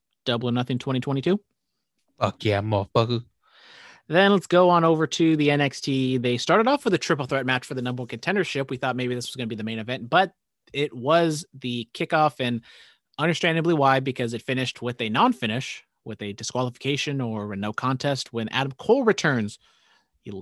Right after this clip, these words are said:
Speaker 1: we called it. You know, we kinda know what we're talking about from time to
Speaker 2: Yeah,
Speaker 1: time.
Speaker 2: sometimes.
Speaker 1: He, he didn't just target Kyle O'Reilly. He ti-, targeted everybody. So we got the N X T special. You get, like, twenty minutes of really good wrestling with a shit, nonsensical finish.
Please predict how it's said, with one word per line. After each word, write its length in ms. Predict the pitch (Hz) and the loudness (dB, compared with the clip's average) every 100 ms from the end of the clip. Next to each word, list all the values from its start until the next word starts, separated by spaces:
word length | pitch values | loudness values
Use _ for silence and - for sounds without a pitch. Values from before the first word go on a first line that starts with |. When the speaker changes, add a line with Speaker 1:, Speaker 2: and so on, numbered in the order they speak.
| - | -14
Speaker 1:
we 160 | 117 123 | -10 -4
called 280 | 139 135 139 | 2 2 2
it. 160 | 160 - | -2 -6
You 40 | |
know, 80 | 101 | -12
we 100 | 214 | -10
kinda 240 | - 294 | -6 -2
know 100 | 160 | -2
what 80 | 117 | -2
we're 60 | 104 | -4
talking 260 | 113 107 | -6 -8
about 180 | 98 98 | -8 -10
from 140 | - 101 | -12 -12
time 160 | 101 | -10
to 40 | 95 | -8
Speaker 2:
Yeah, 40 | |
Speaker 1:
time. 260 | - 113 135 | -6 -6 -6
Speaker 2:
sometimes. 420 | 285 208 107 120 | -10 -10 -10 -10
Speaker 1:
He, 180 | 240 - | -12 -10
he 140 | - 294 | -2 2
didn't 260 | 359 311 | 4 2
just 380 | 160 202 226 - | 0 2 2 0
target 340 | - 208 190 | 2 2 2
Kyle 260 | - 185 175 | 2 2 4
O'Reilly. 340 | 156 151 156 | 4 4 2
He 60 | 139 | -2
ti-, 580 | - - 147 143 123 113 | -6 -4 -2 -2 -4 -8
targeted 420 | - 151 131 123 - - | -4 -2 -2 -4 -8 0
everybody. 800 | 160 208 139 127 104 98 98 131 - - - - _ | 2 2 2 -2 -2 -4 -4 -10 -16 -20 -20 -20 _
So 540 | - 143 127 120 117 - _ _ | -6 0 2 2 -2 -6 _ _
we 60 | 131 | -4
got 100 | 127 | -2
the 100 | 139 | 0
N 100 | 165 | 0
X 140 | 175 | -2
T 120 | - | -2
special. 400 | 165 - 156 165 | -2 2 2 2
You 100 | 143 | 0
get, 120 | 131 127 | -2 -4
like, 180 | 123 | -6
twenty 240 | - 170 160 | -4 -2 0
minutes 260 | 160 151 | 0 -2
of 80 | 135 | -2
really 160 | 147 151 | 0 0
good 160 | 143 | 0
wrestling 520 | 135 135 127 139 131 120 | 0 -2 -4 -6 -4 -4
with 220 | 117 - - | -4 -8 -14
a 340 | 92 101 101 | -8 -6 -8
shit, 440 | - - - 147 - | -8 -6 -2 -2 -2
nonsensical 680 | 117 123 127 127 120 - 113 | -2 -2 -2 -4 -8 -8 -12
finish. 360 | 73 - - | -14 -16 -18